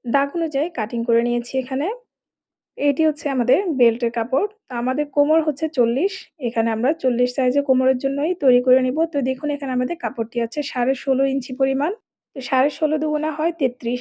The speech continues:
ইঞ্চি। তো বাকি কাপড়টি আমাদেরকে জয়েন্ট দিতে হবে। তো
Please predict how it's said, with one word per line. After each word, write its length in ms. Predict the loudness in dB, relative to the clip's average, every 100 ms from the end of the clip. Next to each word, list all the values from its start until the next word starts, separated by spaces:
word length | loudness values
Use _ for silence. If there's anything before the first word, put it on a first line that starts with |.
| -2
ইঞ্চি। 220 | -4 -2 -2 -2
তো 40 | -2 -2
বাকি 220 | -2 -4 -4
কাপড়টি 320 | -2 -4 -2 -2
আমাদেরকে 340 | 0 0 0 -2 0
জয়েন্ট 240 | 2 0 -2
দিতে 160 | -2 0
হবে। 220 | 0 2 0 -2 _ _ _ _
তো 40 | -4